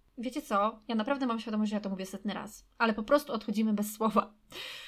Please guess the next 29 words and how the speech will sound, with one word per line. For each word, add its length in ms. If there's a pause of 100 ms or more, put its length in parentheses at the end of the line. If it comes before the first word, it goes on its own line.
(260)
Tak 180
jakby 260
właśnie 640 (280)
to, 480
że 580 (160)
komuś 240
powiemy, 380
że 100
musimy 260
porozmawiać, 640 (100)
że 140
jest 120
nam 160
źle 300 (320)
i 80
że 120
chyba 280
nie 120
chcemy 280
już 120
być 160
w 40
tej 120
relacji, 340
było 240
tylko 600
zarezerwowane 880
dla 120
miłości. 680